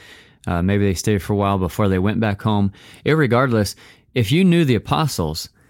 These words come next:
you'd have the chance to ask them personally, like, "Okay, tell me one more time about how Jesus walked on water. Tell me one more time about how Jesus multiplied bread and fish to feed five thousand." Like, can you imagine?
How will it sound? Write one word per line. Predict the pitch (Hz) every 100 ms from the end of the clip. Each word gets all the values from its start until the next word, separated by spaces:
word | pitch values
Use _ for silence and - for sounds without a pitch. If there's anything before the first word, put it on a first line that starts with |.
| _ _
you'd | - 131 190
have | 175 123
the | 101
chance | - 120 107
to | - -
ask | 110 117 -
them | 104 85
personally, | - 113 - 98 82 78 78 _ _ _ 98
like, | 90 -
"Okay, | 120 104 82 - _ - - -
tell | - 156
me | 165
one | 117 120
more | 123 101
time | - 90 107
about | 90 82
how | 95
Jesus | 80 92 95 104 -
walked | 98 95
on | 90 82
water. | 82 98 127 135 - - - -
Tell | 131
me | 147
one | 131 123
more | 120 104
time | 110 113
about | 104 92
how | 98
Jesus | 92 104 104 95
multiplied | 101 92 104 107 101 - 107 104 104 92
bread | 101 101 101
and | 87
fish | - 104 107 -
to | 82
feed | 110 104
five | - 95 85
thousand." | 98 98 113 107
Like, | 98 - - -
can | - 151
you |
imagine? | 135 98 101 110 123